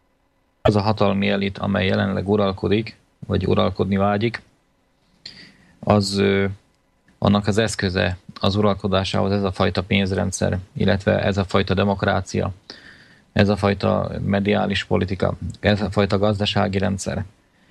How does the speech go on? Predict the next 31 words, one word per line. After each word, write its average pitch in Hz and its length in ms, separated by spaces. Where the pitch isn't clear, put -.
Ugye 104 140
alapvetően, 107 720
ha 104 140
abba 113 260
belegondolunk, 101 640
hogy 95 240
jelenleg 107 380
egy 98 120
versenyalapú 98 840
társadalmi 98 580
rendszerben 95 580
létezünk, 92 540
élünk, 101 480
ahol 104 340
az, 98 240
ahol 104 280
a 101 220
szó 113 280
szerint, 98 360
hát 95 120
a 95 60
vállalkozásokban 101 880
például 98 400
a 98 60
lét 98 280
a 92 80
tét. - 400
És, 98 480
ö, 98 200
itt, 107 340
ö, 101 260